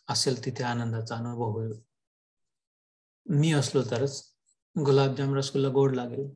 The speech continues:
मी असलो तरच गाणं चांगलं वाट-, ऐकू येईल, मीच नाही तर. तर माझा जो सच्चिदानंद स्वभाव आहे, तो माझा गुणधर्म आहे,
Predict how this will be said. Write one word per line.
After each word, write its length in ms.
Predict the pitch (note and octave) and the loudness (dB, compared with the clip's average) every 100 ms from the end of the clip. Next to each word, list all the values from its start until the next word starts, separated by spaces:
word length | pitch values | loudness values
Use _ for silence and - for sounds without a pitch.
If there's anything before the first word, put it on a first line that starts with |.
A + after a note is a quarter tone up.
| _ | _
मी 100 | D3+ | -2
असलो 320 | D#3+ D3 D#3 D3+ | -2 -2 -4 -2
तरच 220 | D#3 D3+ | -2 0
गाणं 260 | D3 C#3+ D3 | 0 0 -2
चांगलं 320 | D3 D3 D3 | -2 -2 -2
वाट-, 320 | C#3+ - - | -4 -6 -6
ऐकू 220 | D3 C#3 | -4 -2
येईल, 200 | C3+ - - _ _ _ _ _ _ | -2 -2 -16 _ _ _ _ _ _
मीच 260 | C#3 C#3 - | 0 0 0
नाही 140 | D3+ | -2
तर. 240 | C#3+ - F#3 G3 - - _ _ - _ _ _ _ | -2 -4 -6 -10 -12 -14 _ _ -20 _ _ _ _
तर 40 | C#3 | 0
माझा 260 | B2+ B2 | 2 4
जो 140 | C3+ C#3 | 2 2
सच्चिदानंद 920 | - C3 - C3+ B2+ A#2+ C#3+ D3+ D3+ | 0 0 0 2 4 4 2 2 2
स्वभाव 500 | C#3+ B2 A2+ A#2 A#2 | 0 -2 0 0 0
आहे, 200 | A#2 C#3+ - | -4 -14 -6
तो 100 | C#3+ | -2
माझा 240 | C3+ B2+ | 0 2
गुणधर्म 680 | B2 A2+ C3+ C3+ A#2+ A#2+ B2+ | 0 2 4 4 2 0 -2
आहे, 280 | B2 A2 | -6 -10